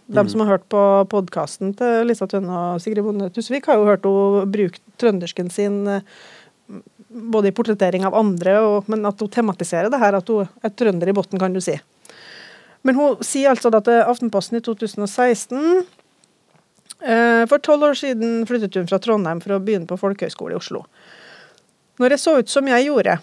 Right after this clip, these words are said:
Speaker 1: jeg er adoptert fra Iran, og attpåtil snakket trøndersk, så ble det litt mye.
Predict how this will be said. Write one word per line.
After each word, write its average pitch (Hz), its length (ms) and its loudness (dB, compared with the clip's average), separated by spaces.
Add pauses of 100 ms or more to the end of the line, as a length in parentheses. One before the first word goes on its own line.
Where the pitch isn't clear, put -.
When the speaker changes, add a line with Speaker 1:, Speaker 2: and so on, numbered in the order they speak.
(140)
Speaker 1:
jeg 190 140 2
er 196 80 2
adoptert 202 640 -2
fra 214 180 0
Iran, 226 480 2 (140)
og 226 180 -2
attpåtil 220 400 -4
snakket 208 560 -6 (120)
trøndersk, 220 720 -2
så - 160 -4
ble 240 240 2
det 214 120 2
litt 226 180 0
mye. 254 380 0